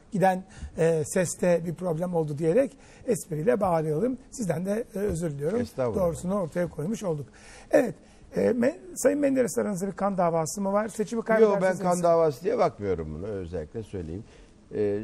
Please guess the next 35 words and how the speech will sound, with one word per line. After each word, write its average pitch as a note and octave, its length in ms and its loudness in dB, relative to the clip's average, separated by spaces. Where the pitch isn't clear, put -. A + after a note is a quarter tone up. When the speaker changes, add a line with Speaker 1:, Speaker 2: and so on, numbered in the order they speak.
Speaker 2:
evet, B2 220 2
sözünüzü G#2 440 -8
kestim. G2 300 -10
Seçimi A#2+ 580 -6
kaybedersem G2+ 760 0
diyecektim. D2 440 -10
Speaker 1:
Kaybederseniz G3 800 0
elini F#3+ 300 -2
sıkar D#3+ 280 -6
mısınız? - 400 -14
Speaker 2:
Ben C3+ 240 -2
delikanlılığı G2 920 0
çok A2 240 -10
önemsiyorum. G#2 640 -6
Delikanlı G#2 480 -6
gibi F2 200 -8
gider, G2+ 280 -6
elini G2 240 -8
sıkarım. E2+ 380 -10
Bunda E2+ 120 -10
hiçbir - 200 -16
sakınca D#2+ 380 -14
yok. D2+ 120 -10
Speaker 1:
Seçimi A3 340 -6
kim F3+ 140 -6
kazanır? E3 360 -6
Speaker 2:
Ben A#2+ 140 -2
kazanırım. E2+ 460 -6
Speaker 1:
Kesin F3 280 -6
mi? E3 200 -4
Speaker 2:
Kesin A#2+ 380 -6
gibi. F#2 240 -4
Speaker 1:
Peki. D3+ 360 -6
Son D4 260 0
bir A3+ 60 -2